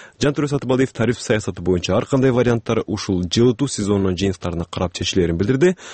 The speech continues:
Ал баа кандай болору алгач коомчулуктун талкуусуна коюлаарын бүгүн кошумчалады. Жыйында энергетика жана өнөр жай министри Усманбек Артыкбаев тармактагы ири долбоорлор планга жараша аткарылып аткандыгын белгиледи. Министрликте светке бааны көтөрүү тууралуу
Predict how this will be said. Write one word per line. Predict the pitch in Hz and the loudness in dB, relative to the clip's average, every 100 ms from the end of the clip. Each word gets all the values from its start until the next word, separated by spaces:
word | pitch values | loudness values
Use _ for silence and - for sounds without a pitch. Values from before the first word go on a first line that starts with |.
| - - | -18 -8
Ал | - 98 | -2 -2
баа | 90 87 | 0 -2
кандай | - - 113 143 | -2 0 2 4
болору | 139 139 143 143 | 4 2 2 2
алгач | 101 98 113 - - - - | 0 0 -2 -4 -10 -18 -2
коомчулуктун | 117 120 107 101 - 107 | 2 2 0 -4 -4 -6
талкуусуна | - 98 - 92 95 92 87 - - - _ - | -4 -4 -4 -6 -2 -2 -2 -8 -20 -20 _ -2
коюлаарын | 104 101 87 85 85 80 - | 0 2 0 0 -2 -4 -4
бүгүн | 87 80 80 | -2 -2 -4
кошумчалады. | - - 78 80 65 58 - _ - | -6 -6 -6 -6 -8 -10 -14 _ -8
Жыйында | 90 104 117 120 147 - - - _ - | 0 4 4 4 2 -2 -16 -20 _ 0
энергетика | 127 147 160 143 | 2 2 0 -2
жана | 127 123 | -2 -2
өнөр | 120 113 101 | 0 2 2
жай | 90 85 | 0 -2
министри | 80 76 76 - 80 | -4 -8 -10 -8 -6
Усманбек | 85 104 110 - | -2 2 2 2
Артыкбаев | 110 - - 113 131 143 | -2 -6 0 2 2 0
тармактагы | 113 101 - 92 - | -2 -2 -4 -4 0
ири | 120 135 | 2 4
долбоорлор | 113 107 82 87 90 117 123 | 2 -2 -2 -2 0 -2 -2
планга | - 104 92 98 110 - | -4 -2 -2 0 -2 -2
жараша | 101 92 90 - 101 | -4 -2 -2 -2 -4
аткарылып | - - 90 87 | -4 -2 0 -2
аткандыгын | - 85 80 82 | -2 -4 -4 -2
белгиледи. | 85 98 135 139 170 120 | 0 2 2 2 0 0
Министрликте | 92 117 - 135 135 - 151 - | 0 0 0 -2 -2 -2 -2 -2
светке | - - 87 - 123 | -4 0 0 0 -2
бааны | 92 87 98 | 0 0 0
көтөрүү | 101 87 92 117 | -2 -2 0 0
тууралуу | 117 131 131 151 | 2 0 2 0